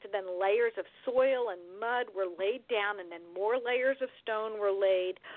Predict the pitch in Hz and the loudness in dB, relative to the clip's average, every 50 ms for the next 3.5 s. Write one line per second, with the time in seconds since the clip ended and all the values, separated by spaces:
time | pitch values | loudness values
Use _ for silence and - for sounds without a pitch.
0 | - - - _ - 262 277 294 320 302 277 277 262 269 269 - - - 226 220 | -16 -18 -6 _ 4 6 8 8 6 4 0 -2 -2 -2 -4 -6 -4 -2 -2 -2
1 | 214 - - 226 208 202 214 196 180 - 196 196 185 196 196 190 - 180 185 202 | -2 -4 -10 -8 -2 0 0 0 0 -2 0 2 4 4 2 0 -4 -4 -2 -2
2 | 196 175 156 180 165 165 165 165 170 165 170 175 180 185 - - 196 196 196 196 | -2 0 0 -2 0 0 0 -2 -4 -6 -8 -6 -8 -8 -8 -6 -4 -4 -4 -4
3 | 196 - 214 202 - 208 202 196 196 190 | -6 -10 -14 -12 -8 -4 -2 -2 -2 -2